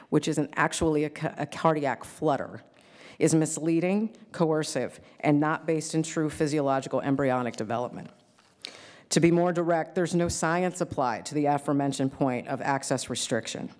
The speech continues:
which means this legislation would be responsible for communicating information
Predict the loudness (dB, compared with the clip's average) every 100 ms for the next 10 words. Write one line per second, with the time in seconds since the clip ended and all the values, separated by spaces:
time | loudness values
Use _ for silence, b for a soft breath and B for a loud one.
0 | _ B B B B 0 4 4 2 -2
1 | 0 0 0 0 2 2 2 2 0 0
2 | -2 0 0 2 0 -2 -4 -4 0 2
3 | 2 2 -2 -2 -2 -2 0 0 2 0
4 | 0 -2 -4